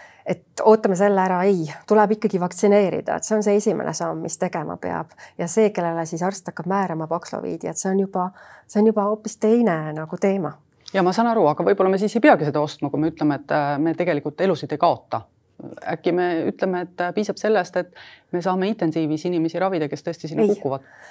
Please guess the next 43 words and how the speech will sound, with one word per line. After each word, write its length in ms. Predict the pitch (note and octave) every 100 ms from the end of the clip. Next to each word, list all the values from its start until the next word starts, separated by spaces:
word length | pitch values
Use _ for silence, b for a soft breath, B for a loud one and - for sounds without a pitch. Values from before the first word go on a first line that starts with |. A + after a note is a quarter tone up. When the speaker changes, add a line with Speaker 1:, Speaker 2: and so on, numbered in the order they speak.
| B
Speaker 1:
Äh, 140 | G3+ G3
Paxloviidi 520 | A3+ A#3+ G3 F#3 F#3+
eesmärk 360 | F#3+ G3 F3+ -
ongi 240 | G3 F#3
see, 180 | D#3 D#3+
et 140 | D#3+ F3
inimene 280 | E3+ D#3+
ei 60 | E3+
satuks 380 | G3+ G#3 - -
sinna 240 | - -
Speaker 2:
No 120 | F#3
just 160 | G#3 G#3
nimelt, 200 | G#3+ D#3+
Speaker 1:
intensiivi. 180 | - D3+
Speaker 2:
aga 60 | D#3
kui 100 | F3+
me 100 | F#3+
ütleme, 260 | D#3+ D3
et, 160 | D3 D#3+
äh, 140 | D3+
noh, 120 | D#3 D#3+
nad 380 | D3 C#3+ - D#3
saavad 340 | F#3 E3+ C3+
terveks 460 | F3+ E3 C3+ - -
ja 160 | C#3+ C#3+
neid 180 | D3+ C#3+
on 80 |
vähe, 300 | D#3+ C#3 A2+ - b b -
et 100 | D3
võib-olla 260 | D#3+ D#3 D#3
me 80 | D3+
siis, 340 | D#3 - -
äh, 280 | C#3+ C#3+ - -
nagu 480 | D#3 C#3 D3+ C#3+ C#3
kulutame, 460 | E3+ D#3+ D3 C#3+ C#3+ - _ _
noh, 80 | D3
ma 160 | D#3 D3+
lihtsalt 240 | D#3 -
keeran 280 | - F3 D3
praegu 240 | D3+ D3 D3+
küsimuse 320 | F3+ D#3 D3+
teistpidi 400 | F3 - F3 D#3+
teadlikult, 560 | G3 D#3 C3 - B2+